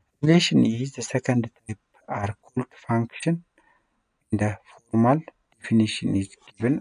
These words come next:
as follow ማለት ነው። ሪሌሽን ያው የፋንክሽን ታይፕ እንደሆነ አይተናል። ዴፊኒሽኑን ከዚህ ቀጥለን እናያለን ነው የሚለው። ዴፊኒሽኑን ከማየታችን በፊት ግን በተጨማሪ እኔ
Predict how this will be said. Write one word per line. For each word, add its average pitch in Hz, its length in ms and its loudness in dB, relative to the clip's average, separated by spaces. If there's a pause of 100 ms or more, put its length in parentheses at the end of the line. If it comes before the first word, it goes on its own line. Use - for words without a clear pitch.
as - 220 -18
follow 104 360 -6
ማለት 107 340 -8
ነው። - 140 2 (500)
ሪሌሽን 110 440 0
ያው 101 140 -6
የፋንክሽን 104 680 -4
ታይፕ - 220 -12 (280)
እንደሆነ 101 340 -2
አይተናል። 123 400 0 (640)
ዴፊኒሽኑን 117 540 2
ከዚህ 104 260 -12
ቀጥለን 101 440 -4
እናያለን 101 460 -4
ነው 113 100 -2
የሚለው። 143 300 0
ዴፊኒሽኑን 131 560 -2
ከማየታችን 107 720 -2
በፊት 110 300 -4
ግን 180 140 2 (360)
በተጨማሪ 110 680 0 (540)
እኔ - 120 -4